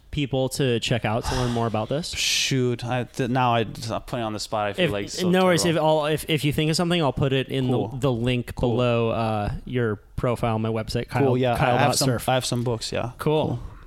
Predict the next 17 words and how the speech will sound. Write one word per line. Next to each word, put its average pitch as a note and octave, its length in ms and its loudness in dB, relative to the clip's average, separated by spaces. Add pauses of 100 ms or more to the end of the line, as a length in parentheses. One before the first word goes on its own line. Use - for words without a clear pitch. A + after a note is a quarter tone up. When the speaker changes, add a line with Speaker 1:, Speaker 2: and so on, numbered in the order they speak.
(380)
Speaker 1:
It F3+ 140 2
seems C#4+ 360 4
like D#4 200 0
you D#3 420 4
have C3+ 560 0
lived C3+ 460 0
this, C3+ 520 0
um, B2 480 -2 (640)
this C#3+ 280 0
life C3 480 2
where B2+ 240 2
there's B2 300 0
this B2 180 0
duality B2+ 760 2
between A#2+ 720 -4 (540)
wanting C#3+ 600 2
to, B2 600 0